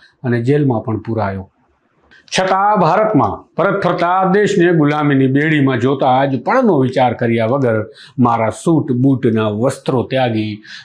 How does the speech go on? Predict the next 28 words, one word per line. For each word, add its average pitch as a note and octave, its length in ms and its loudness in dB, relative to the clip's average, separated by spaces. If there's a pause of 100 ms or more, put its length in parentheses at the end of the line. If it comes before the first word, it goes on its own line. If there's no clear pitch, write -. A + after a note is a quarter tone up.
જાતે B2 360 -2
કાંતેલી A2+ 560 -2
ખાદીની A#2 600 -2
પોતળી G3 520 0
ધારણ A#2 340 -2
કરી A2 180 -4
લીધી, G2+ 300 -4
કારણ C3 440 0
કે G#2+ 240 -8 (560)
મારા A2 260 0
દેશના B2 460 -2
નાગરિક A2 420 -4
પાસે A2 280 -4
વસ્ત્ર A#2 420 -4
ન G#2 40 -4
હોય G2+ 400 -4 (300)
તો A2 80 -2
મારે G2+ 480 -4 (180)
સૂટ A2+ 300 -2
બૂટ G#2 260 -4 (100)
કેમ A#2+ 200 -2
પહેરાય? G2+ 580 -6 (500)
આજની D#3+ 360 2
પેઢીને F3 540 0
કદાચ D3 360 0
ખબર G3 260 0
નહીં B2 220 2
હોય, A2 300 -2